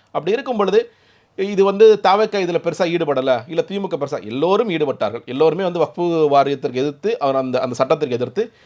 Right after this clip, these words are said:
எல்லோருமே முறையிட்டார்கள். அந்த முறையீடு எல்லோருக்கும் கிடைத்த வெற்றி தான். அதனால இதுல தனியா கிரெடிட் எடுக்கிறவன்னு நினைக்கிறவங்க செஞ்சுட்டு தான் இருப்பாங்க. அதை நம்ம தடுக்கவே முடியாது. ஆதவ அர்ஜுனா அப்படி தான் பேசுவார், அவர் அப்படி தான் பேசி ஆகணும், ஒரு அரசியல் கட்சியில இருக்கார்.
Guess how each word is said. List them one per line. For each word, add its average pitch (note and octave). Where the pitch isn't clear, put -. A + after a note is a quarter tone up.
எல்லோருமே E3
முறையிட்டார்கள். C#3+
அந்த D#3+
முறையீடு G#3
எல்லோருக்கும் A#3+
கிடைத்த D3+
வெற்றி A#2
தான். A2+
அதனால D#3+
இதுல -
தனியா G#3+
கிரெடிட் G#3
எடுக்கிறவன்னு F#3
நினைக்கிறவங்க F#3
செஞ்சுட்டு F3
தான் E3
இருப்பாங்க. C3+
அதை D3
நம்ம D3
தடுக்கவே E3
முடியாது. C#3
ஆதவ D#3
அர்ஜுனா D3+
அப்படி C#3+
தான் E3
பேசுவார், D3
அவர் B2
அப்படி B2+
தான் E3+
பேசி E3+
ஆகணும், D#3
ஒரு E3
அரசியல் D3
கட்சியில C3
இருக்கார். A#2